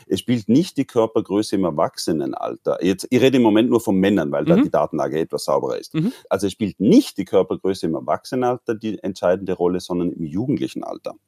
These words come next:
Speaker 2: Ach was.
Speaker 1: Da denkt man sich mal zuerst, aha, okay,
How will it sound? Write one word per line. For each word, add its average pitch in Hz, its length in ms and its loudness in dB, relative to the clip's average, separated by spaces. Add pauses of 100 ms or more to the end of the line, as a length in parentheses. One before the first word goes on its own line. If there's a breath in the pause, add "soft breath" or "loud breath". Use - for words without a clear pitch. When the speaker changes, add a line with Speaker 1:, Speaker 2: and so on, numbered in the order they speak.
(460)
Speaker 2:
Ach 120 140 -6
was. 117 120 0
Speaker 1:
Da 90 80 2
denkt 95 180 -2
man 104 80 2
sich 101 140 2
mal 90 100 4
zuerst, 90 220 0
aha, 87 320 2
okay, 107 320 2